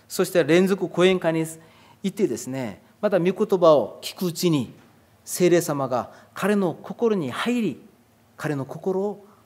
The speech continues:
に働きかけてあげたわけであります。そしていかに自分が罪人であるのか、いかに自分には救い主が必要であるのかということをですね、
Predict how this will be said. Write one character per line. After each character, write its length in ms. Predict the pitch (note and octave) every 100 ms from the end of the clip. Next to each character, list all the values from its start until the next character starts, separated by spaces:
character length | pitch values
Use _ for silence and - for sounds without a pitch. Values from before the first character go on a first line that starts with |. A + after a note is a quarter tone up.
| -
に 140 | G#3+
働 340 | - - F#3
き 20 | D3+
か 80 |
け 80 | C#3
て 80 | -
あ 60 | B2+
げ 100 | D#3
た 140 | E3
わ 80 | B2+
け 140 | D3
で 60 | C3
あ 40 |
り 80 | G2
ま 140 | F#2
す。 180 | - - _ _ _ _ _ _ _ _ _ _ _ _ _ _ _ _ _ _
そ 140 | - F3
し 60 |
て 120 | - F3+
い 100 | G#3
か 180 | - A3+
に 80 |
自 180 | G#3+ F3+
分 120 | F3+
が 140 | F#3 E3
罪 220 | - A3
人 120 | G#3+
で 140 | F3 E3
あ 60 |
る 80 | E3+
の 100 | F#3
か、 220 | - G3+ - _ _ _ _ _ _
い 100 | -
か 140 | F#3 A#3
に 140 | A#3
自 140 | A3+ A#3+
分 140 | B3
に 80 | A3+
は 400 | F#3 C#3 - - _ _
救 300 | - - C4+
い 40 | B3+
主 220 | G#3 G#3
が 140 | F3
必 180 | D#3 -
要 80 | B3
で 120 | G#3+
あ 60 | F#3+
る 80 |
の 120 | A3 G#3+
か 100 | A3+
と 100 | A#3
い 40 |
う 40 |
こ 80 | G#3+
と 120 | G#3
を 40 | D3+
で 80 | A#2+
す 100 | C#3
ね、 220 | B2